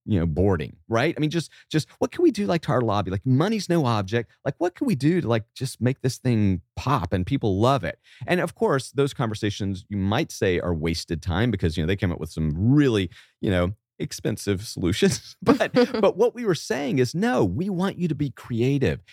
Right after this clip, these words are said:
Speaker 1: And here was what was more important. Like, she used to always tell me, she used to say, "Look, no matter what the idea that they are coming up with, the fact is you are asking for their idea."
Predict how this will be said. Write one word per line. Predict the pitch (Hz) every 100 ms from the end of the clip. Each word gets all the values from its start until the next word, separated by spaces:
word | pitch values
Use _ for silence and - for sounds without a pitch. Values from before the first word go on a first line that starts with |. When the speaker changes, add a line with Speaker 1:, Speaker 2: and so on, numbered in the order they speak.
| - -
Speaker 1:
And | 117
here | 90 156
was | 147 110
what | 107 -
was | 95
more | 107
important. | 104 - 90
Like, | 98 107
she |
used | -
to | -
always | 113 113
tell | - 98
me, | 78
she | -
used | 95 -
to |
say, | 101 82 - -
"Look, | 120 101 _ -
no | 139
matter | 160 143
what | 107 123 185
the | 151 127
idea | 139 113 123 123
that | 98
they | 110 117
are | 113 87
coming | - 127 107 87
up | 110 -
with, | 143 147 - _
the | -
fact | - - 160 175 143
is | 131 110 _ _ _ _
you | - 123
are | 87 - -
asking | 120 123 - 101 90 87 _ _
for | - 90
their | 78 101 107 -
idea." | 92 78 69 101 80 52